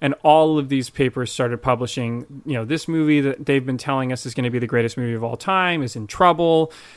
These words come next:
And they start getting a lot of really bad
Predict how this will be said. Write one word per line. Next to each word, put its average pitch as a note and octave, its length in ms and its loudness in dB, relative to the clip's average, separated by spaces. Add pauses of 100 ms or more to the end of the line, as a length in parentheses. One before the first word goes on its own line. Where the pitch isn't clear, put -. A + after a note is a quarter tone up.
(180)
And C#3 140 2
they C3+ 40 0
start C#3 220 2
getting C3 160 0
a A#2+ 60 0
lot B2 500 2
of G#2+ 280 -6 (360)
really B2 440 2
bad G#2 500 -2